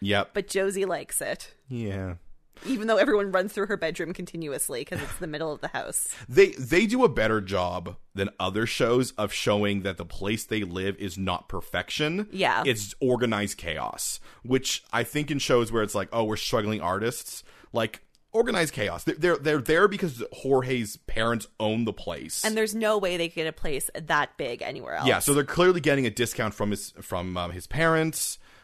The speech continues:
Speaker 1: Uh, and so it's great. It, she's, she's literally living on a pull-out couch in there. It's, it's great. It doesn't seem way too over the top. It's, this is good.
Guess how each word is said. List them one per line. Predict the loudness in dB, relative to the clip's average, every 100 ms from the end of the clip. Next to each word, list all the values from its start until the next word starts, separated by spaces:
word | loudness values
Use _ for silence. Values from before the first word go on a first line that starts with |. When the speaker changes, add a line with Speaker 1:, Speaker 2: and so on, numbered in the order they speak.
| _
Speaker 1:
Uh, | -2 0 2 0
and | 0 -2 -2 -2
so | 2
it's | 2
great. | 2 -2
It, | -2 -2 -2
she's, | -2 -2 -4
she's | -4 -2
literally | 4 6 6
living | 4 0
on |
a | -2
pull-out | 0 -2 -2
couch | 0 0 0
in | -4 0
there. | 2 2
It's, | 0 -6 -8
it's | -10
great. | 0 2 2
It | 2
doesn't | -4 -4
seem | -2 0
way | 0 0
too | 0 -2
over | -2
the | -6
top. | -6 -2 0 -2
It's, | -6 -6 -8 -12 -16 _
this | 4 4
is | 2
good. | -6 0 0 -2